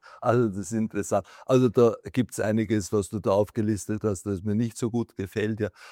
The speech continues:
Also zum Beispiel, wir haben immer das Problem, dass wir Fotos, ja, auch kaufen müssen. Kostet dann nicht viel. Äh, wenn ich jetzt, äh, demnächst bin ich wieder beim Heiligen Vater.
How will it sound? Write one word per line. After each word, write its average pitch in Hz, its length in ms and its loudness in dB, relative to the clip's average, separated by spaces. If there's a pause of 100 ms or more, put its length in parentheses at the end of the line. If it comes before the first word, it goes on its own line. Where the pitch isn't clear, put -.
(120)
Also 101 240 -2
zum 101 220 -4
Beispiel, 101 340 -2
wir 107 140 2
haben 104 100 2
immer 104 220 0
das - 240 -6
Problem, 101 480 -2
dass 101 240 0
wir 101 160 0
Fotos, 117 640 -2
ja, 85 180 -6 (100)
auch - 280 -4
kaufen 101 520 0
müssen. 98 380 -4 (240)
Kostet - 420 -4
dann 98 160 0
nicht 98 220 -4
viel. 107 220 0
Äh, 92 220 0
wenn 95 180 0
ich 98 200 -4
jetzt, - 420 -6
äh, 87 180 -8
demnächst 101 380 0
bin 101 100 -4
ich 101 140 -4
wieder 98 180 0
beim 92 220 0
Heiligen 98 320 -2
Vater. 90 380 -4